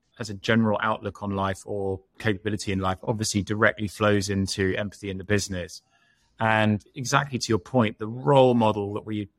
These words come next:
are given of founders just isn't that. They're not very, in fact, they're psychotic. It's almost cool to be this sort of psych-, and we're making T V shows about them and laughing at them, but they are nonetheless still held up as this is what it means to be a founder. And I,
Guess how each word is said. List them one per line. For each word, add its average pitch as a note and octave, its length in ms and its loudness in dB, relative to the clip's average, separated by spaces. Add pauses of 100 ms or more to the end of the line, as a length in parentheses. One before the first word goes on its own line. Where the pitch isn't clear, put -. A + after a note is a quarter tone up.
are G#2 140 -2
given G#2 320 -2
of G2 80 -6
founders F#2+ 460 -2
just - 240 -16
isn't G2+ 320 -2
that. A2+ 280 2
They're G2+ 100 -6
not A2+ 200 0
very, G#2 200 2
in G2+ 100 -8
fact, - 280 -6
they're G#2+ 100 0
psychotic. - 600 -6
It's C3 100 -2
almost B2 300 6
cool B2 260 2
to G#2 100 -8
be G#2 200 0
this G2+ 180 0
sort A#2 180 -2
of - 40 -16
psych-, - 220 -6
and A2 120 -2
we're A#2 80 2
making B2+ 300 2
T G#2+ 180 -4
V A2+ 160 -2
shows G2 320 0
about G2 280 -4
them G2 260 -4
and G2+ 380 -8
laughing A2+ 400 4
at F#2 160 0
them, G2 140 -8
but G2 200 -12 (520)
they A#2+ 140 8
are C3 160 8
nonetheless A#2 520 2
still G#2 240 -2
held G#2+ 360 0
up - 300 -2
as G#2 540 -4 (280)
this A2+ 220 -2
is G#2 120 -6
what A2 140 2
it G#2+ 120 -4
means G#2 460 -6
to G#2 100 -18
be G2+ 460 -4
a - 40 -20
founder. B2 500 2
And A2 100 -2
I, A2 240 2